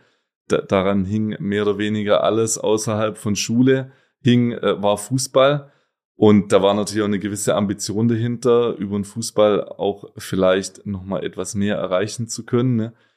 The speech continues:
Zumindest mal als Mindestziel, sich das Studium finanzieren zu können. Und dafür hat's, hätte das Talent auch gereicht, ja? Für viel mehr wahrscheinlich auch nicht. Aber,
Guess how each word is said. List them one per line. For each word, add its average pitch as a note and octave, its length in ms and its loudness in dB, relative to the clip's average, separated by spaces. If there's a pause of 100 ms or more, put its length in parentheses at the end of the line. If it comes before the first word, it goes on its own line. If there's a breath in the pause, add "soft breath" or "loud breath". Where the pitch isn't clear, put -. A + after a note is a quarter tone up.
(340)
Zumindest G#2+ 420 4
mal G#2+ 180 6
als G2 340 2
Mindestziel, B2 680 2
sich A2 160 -6
das - 100 -10
Studium B2 400 2
finanzieren B2 560 -6
zu A#2+ 140 -10
können. B2+ 260 0
Und G2+ 380 -2
dafür G2 240 -2
hat's, - 280 -8
hätte A2 520 -2
das A2+ 120 0
Talent A2+ 380 2
auch - 240 -2
gereicht, G#2+ 540 0
ja? A2 160 -6 (260 soft breath)
Für G2 120 -4
viel A2 220 0
mehr G#2+ 200 0
wahrscheinlich G#2 420 -4
auch G2 80 -4
nicht. A#2 380 -6 (480 soft breath)
Aber, G2+ 800 2